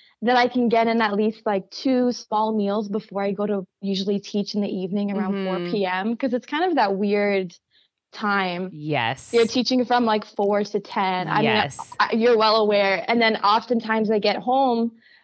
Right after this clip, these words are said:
Speaker 1: around ten P M or sometimes after, and I'm
Speaker 2: Mm-hmm.
Speaker 1: starving
Speaker 2: Mm-hmm.
Speaker 1: because, <laughs> because
Speaker 2: Yep.
Speaker 1: I only had one meal because I,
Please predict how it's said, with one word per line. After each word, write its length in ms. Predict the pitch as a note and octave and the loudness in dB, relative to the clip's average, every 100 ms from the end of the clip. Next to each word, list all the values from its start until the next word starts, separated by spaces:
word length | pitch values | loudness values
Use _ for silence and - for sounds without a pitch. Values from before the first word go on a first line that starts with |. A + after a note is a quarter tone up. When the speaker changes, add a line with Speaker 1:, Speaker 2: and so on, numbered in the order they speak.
| _ - | _ -4
Speaker 1:
around 260 | G#3+ G3 G3+ | 0 2 0
ten 220 | A#3+ G#3 | -2 -4
P 180 | G#3 C4 | 0 0
M 300 | C#4 B3+ A3+ | 2 2 0
or 40 | |
sometimes 380 | G#3+ A3 G#3 G3+ - | -2 -4 -4 -4 -2
after, 460 | G#3+ C#4 - G#3+ | -2 -2 -2 0
and 280 | G#3 F#3 F3+ | 0 -2 0
I'm 140 | G#3+ D#3+ | 0 0
Speaker 2:
Mm-hmm. 200 | E3+ F3 | -2 -4
Speaker 1:
starving 720 | - B3 E4 D#4 A3 G3 A#3 | 0 2 4 2 2 2 2
Speaker 2:
Mm-hmm. 80 | D#4 | 2
Speaker 1:
because, 400 | F4 F3+ D4 - - - | 2 2 0 -2 -6 0
<laughs> 480 | A#3+ A#3+ C#5 C#5 A4 | 0 -2 -8 -8 -4
because 20 | |
Speaker 2:
Yep. 360 | - - F3 A#3 | 0 4 4 4
Speaker 1:
I 140 | A#3 | 6
only 200 | C4 C4 | 4 4
had 420 | B3+ A#3+ A3 G#3+ - | 4 4 4 4 2
one 360 | G#3 A3+ A3+ A3+ | 2 4 4 4
meal 480 | A#3+ A#3+ G#3+ G#3 - | 4 4 4 0 -2
because 300 | A3+ A#3 A3 | -4 0 0
I, 160 | A3 | 0